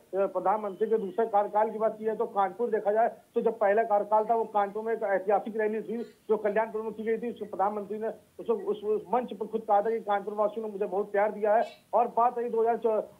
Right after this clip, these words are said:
चौबीस चुनाव को लेकर के, लगातार तो कानपुर जो है पूरे उत्तर प्रदेश में बीजेपी एक बड़ा अखाड़ा माना जाता है, लेकिन जो यहाँ पे अगर बात की जाए तो अट्ठाईस सालों से जो है बिल्कुल पूरा साम्राज्य जो है पूरा बीजेपी का कानपुर माना गया है।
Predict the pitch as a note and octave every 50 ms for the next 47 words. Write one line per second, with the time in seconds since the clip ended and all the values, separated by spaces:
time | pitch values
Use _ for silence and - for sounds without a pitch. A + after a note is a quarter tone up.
0 | - - - A3+ A3+ G#3+ A#3+ A3+ A#3+ - - G#3 G#3 A3 A#3 G#3+ A#3 A#3 A#3+ A#3
1 | A#3+ G#3+ B3 B3+ A#3 G3+ G3+ G3+ G#3+ A3 A3 A#3+ A#3+ A#3 A#3+ A#3+ - G#3+ G3+ G3+
2 | F#3+ - B3 B3 A3+ A3 - _ _ - G#3+ A3 B3 B3 - A3 A3+ A3 G#3+ -
3 | A#3+ A#3+ - G#3+ G3+ A3+ - A#3 A#3 G3+ G3 F#3 G3+ F#3+ - - A#3 A3 G3+ G3+
4 | G3+ A3 G#3+ G#3 - F#3 F#3 G#3 G#3+ G#3+ G#3 G#3 A3 G#3+ G#3 G#3 G#3+ G3 G3+ A#3+
5 | A3+ - - _ _ - B3 A3+ C#4 C#4 G#3+ - - - - A3 A#3+ A3+ G3+ G#3+
6 | A#3+ A#3 B3 A#3+ G#3+ A#3+ G#3+ F#3+ A3 B3 A#3+ - A#3+ A3 G#3 B3+ C4+ D4 - -
7 | _ _ - B3+ B3+ B3+ B3 G#3+ - - - A#3+ C4 B3+ - A#3+ A#3 A#3 A#3 A3
8 | A3+ A3 G3 F#3 G3+ B3 B3+ A#3 - - - - A3 G#3+ B3+ B3+ G3 G#3 A#3 B3+
9 | B3 B3 B3 A#3 A3 G#3+ G#3 G#3 A3 B3 G#3 G#3+ G3 G#3 F#3+ G3+ - - G#3+ A3+
10 | A3+ G3 G3 F#3+ G3 G3 F#3+ - A#3+ A#3 A3+ A3+ G#3+ G3+ G3+ G3+ A3 A3 G#3 G3
11 | G3 G#3+ G#3+ G#3 G#3+ A3 A#3+ A#3 - -